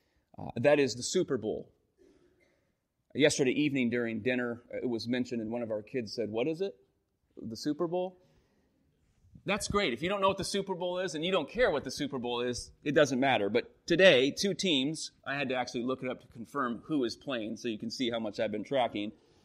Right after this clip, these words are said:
It's the Kansas City Chiefs and the Philadelphia Eagles. They'll go head to head this evening. I believe the Eagles are favored to win, but in a Super Bowl, it's, it's anyone's game. I reason, I, I mention this for an important reason,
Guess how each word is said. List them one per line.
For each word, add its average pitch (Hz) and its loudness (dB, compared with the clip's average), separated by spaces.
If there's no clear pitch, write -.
It's 170 4
the 175 4
Kansas 226 4
City 226 2
Chiefs 185 0
and 170 4
the 160 2
Philadelphia 151 2
Eagles. 123 -2
They'll 147 0
go 147 2
head 160 0
to 151 0
head 135 2
this 123 -4
evening. 139 -2
I 147 4
believe 196 6
the 208 0
Eagles 185 2
are 143 2
favored 165 2
to 151 -6
win, 135 0
but 139 -2
in 160 0
a 160 -2
Super 202 -2
Bowl, 139 -2
it's, - -4
it's 151 -2
anyone's 120 2
game. 104 -6
I 160 4
reason, 226 2
I, 170 0
I 165 -2
mention 196 0
this 143 -2
for 180 2
an 160 4
important 151 2
reason, 113 0